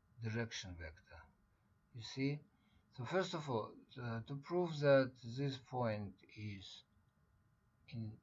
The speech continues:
in this plane, easy, because you have just substitute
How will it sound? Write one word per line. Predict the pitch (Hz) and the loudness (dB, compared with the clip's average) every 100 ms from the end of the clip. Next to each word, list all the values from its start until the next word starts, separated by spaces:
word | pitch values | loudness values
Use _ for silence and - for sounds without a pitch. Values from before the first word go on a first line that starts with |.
| _ _ _ _ | _ _ _ _
in | 175 117 104 | -4 -2 0
this | 117 110 - - - - - _ - _ _ - | 0 -2 -4 -8 -12 -16 -20 _ -20 _ _ -10
plane, | 135 135 127 90 101 113 - - | 0 2 2 0 -4 -6 -8 -4
easy, | 151 131 90 90 120 139 _ _ _ _ _ 131 | 0 0 -2 -8 -10 -12 _ _ _ _ _ -14
because | 117 120 113 - | -12 -8 -8 -8
you | 113 | -8
have | 107 107 107 - - - | -4 -4 -4 -8 -16 -10
just | 104 98 - - - | -10 -10 -14 -16 -6
substitute | 127 113 - 90 - - 90 | -4 -4 -8 -16 -16 -14 -14